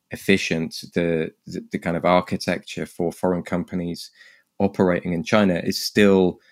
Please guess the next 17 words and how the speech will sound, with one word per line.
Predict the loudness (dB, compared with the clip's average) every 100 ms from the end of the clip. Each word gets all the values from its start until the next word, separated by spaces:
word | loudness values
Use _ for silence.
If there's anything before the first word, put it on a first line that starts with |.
| _ _ _
far | 0 2
superior | 2 -4 0 2 2 0
to | -2 -2
a |
lot | 0 2 0 0
of | 0 0 -4 -14 _ _ _ 0
other | 0 4 2 2 -2 _ _ _ -6
major | 0 0 0 0
emerging | 0 0 0 -2 0
markets | 0 0 -4 -6 -6
and | -4
a |
lot | 0 0
of | -2 -2
the | 0
alternatives. | 0 -4 2 4 2 0 -6 -6
So, | -8 -2 2 2